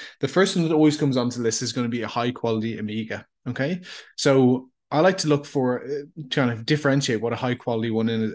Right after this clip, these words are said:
is and what isn't. A high quality for me is gonna have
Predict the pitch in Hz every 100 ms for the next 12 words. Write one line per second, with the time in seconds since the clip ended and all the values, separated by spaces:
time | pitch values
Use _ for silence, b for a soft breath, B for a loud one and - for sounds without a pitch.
0 | - 110 123 117 113 113 107 104 127 180
1 | - B B B B _ - - 135 165
2 | 175 190 190 180 151 139 123 113 127 117
3 | 117 113 110